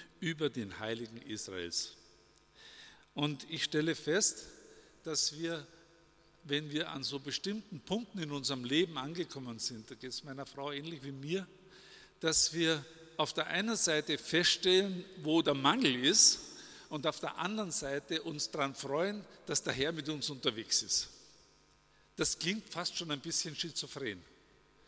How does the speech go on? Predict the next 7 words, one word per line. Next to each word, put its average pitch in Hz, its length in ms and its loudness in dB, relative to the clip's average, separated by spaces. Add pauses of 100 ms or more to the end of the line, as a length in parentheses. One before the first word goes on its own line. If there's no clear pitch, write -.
(300)
Aber 160 380 0 (140)
es 160 160 2
ist 311 200 8
so. 104 220 0 (600)
Wir 180 180 6
freuen 185 460 2
uns, - 260 -2